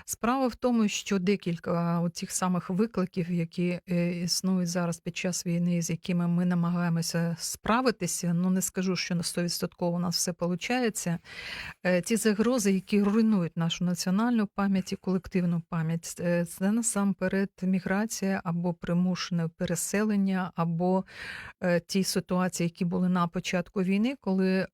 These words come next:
е, декілька мільйонів українців, е, просто вимушені були кидати свої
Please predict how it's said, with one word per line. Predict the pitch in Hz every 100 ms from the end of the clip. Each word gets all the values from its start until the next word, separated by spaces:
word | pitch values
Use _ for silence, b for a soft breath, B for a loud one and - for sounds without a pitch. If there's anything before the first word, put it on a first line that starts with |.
| -
е, | 185 185 180 175 175 175 - _ 190
декілька | 202 196 196 -
мільйонів | 196 208 208 180 170 170
українців, | 180 - 220 285 269 214 -
е, | 190 190 185 180 170
просто | - - 196
вимушені | 190 208 208 - 190 185
були | 180 185
кидати | 170 185 180 175
свої | - 185 175 180